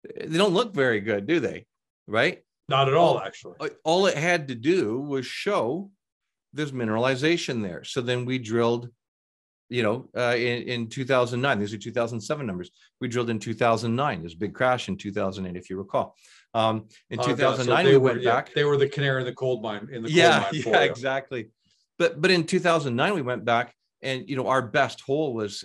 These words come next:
Speaker 1: I'm going by memory, but about two hundred and forty meters of point eight grams. And we were over the moon. Our shareholders were over the moon. That's a good hole, right? Um, and, and yet, look what it led to.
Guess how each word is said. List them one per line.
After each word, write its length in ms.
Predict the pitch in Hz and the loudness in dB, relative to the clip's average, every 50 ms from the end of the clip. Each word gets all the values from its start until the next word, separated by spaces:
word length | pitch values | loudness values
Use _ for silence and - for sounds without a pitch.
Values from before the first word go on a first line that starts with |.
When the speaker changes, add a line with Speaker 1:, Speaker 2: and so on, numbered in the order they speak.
| - | -14
Speaker 1:
I'm 300 | - - - 117 113 110 | -12 -12 -8 -8 -6 -4
going 180 | 113 120 123 110 | -4 -2 0 0
by 120 | 104 101 | 0 2
memory, 340 | 95 98 113 131 143 135 113 | 2 2 2 0 0 0 -2
but 140 | 98 110 107 | -2 -2 -2
about 320 | 107 95 110 107 - - | -2 -2 -2 -4 -4 -6
two 120 | - - 143 | -10 -10 -8
hundred 160 | 139 131 120 | -6 -4 -4
and 140 | 110 101 101 | -6 -6 -8
forty 300 | - - 131 139 135 117 | -8 -6 -4 -2 -2 -2
meters 380 | 107 104 107 117 127 123 104 92 | -2 -2 -2 -2 -2 -4 -6 -8
of 120 | 90 - _ | -12 -14 _
point 260 | - 110 104 101 101 - | -8 -8 -8 -8 -8 -6
eight 300 | 90 92 95 - - - - _ _ _ _ _ _ _ _ _ _ _ _ | -6 -6 -6 -6 -8 -12 -20 _ _ _ _ _ _ _ _ _ _ _ _
grams. 240 | 110 107 101 101 | -2 0 0 -2
And 260 | 110 - - 113 113 117 | -2 -2 -2 -2 0 2
we 100 | 123 131 | 4 4
were 160 | 143 131 117 | 6 6 6
over 160 | 117 120 117 | 4 4 2
the 100 | 107 101 | 0 -2
moon. 480 | 92 95 107 127 131 110 90 82 82 95 98 _ _ | -2 -2 -2 -2 -4 -4 -6 -10 -12 -18 -20 _ _
Our 160 | - 92 92 | -8 -8 -6
shareholders 560 | 90 - - 117 127 156 151 131 104 98 85 - | -6 -4 -2 -2 0 0 0 -2 -2 -4 -4 -6
were 140 | 92 95 95 | -6 -6 -6
over 140 | 92 92 92 | -6 -6 -6
the 100 | 90 90 | -6 -6
moon. 220 | 90 92 87 82 | -6 -6 -4 -4
That's 260 | 90 139 170 180 - | -2 -2 -2 -4 -6
a 80 | - 85 | -8 -10
good 300 | - - 135 135 127 110 | -4 -2 0 2 2 0
hole, 480 | 101 104 139 165 208 185 123 - - - - | -2 -2 -2 0 2 0 0 -2 -4 -8 -6
right? 340 | 90 98 113 147 165 160 _ _ _ - - - - _ | -2 -2 -2 -2 -2 -6 _ _ _ -6 -6 -6 -8 _
Um, 400 | - 113 113 113 113 107 98 98 - _ _ _ _ _ _ _ _ _ _ _ - - - - - | -2 0 2 2 2 0 -4 -8 -10 _ _ _ _ _ _ _ _ _ _ _ -20 -20 -20 -16 -8
and, 460 | - 120 120 117 117 117 113 107 101 - _ _ _ _ - | -4 -2 -2 0 0 0 -2 -4 -8 -12 _ _ _ _ -2
and 140 | 135 151 | 0 2
yet, 240 | 160 147 139 - - - 120 110 _ _ _ _ _ _ _ _ _ _ _ _ | 2 2 2 0 -4 -8 -16 -18 _ _ _ _ _ _ _ _ _ _ _ _
look 280 | - 135 135 147 143 - | -4 -2 -2 -2 0 -2
what 140 | 143 127 123 | -2 -2 -2
it 100 | - - | -4 -4
led 340 | 107 107 110 113 117 113 - | -4 -2 -2 -2 -4 -6 -10
to. 260 | - 107 82 73 - | -10 -8 -8 -8 -10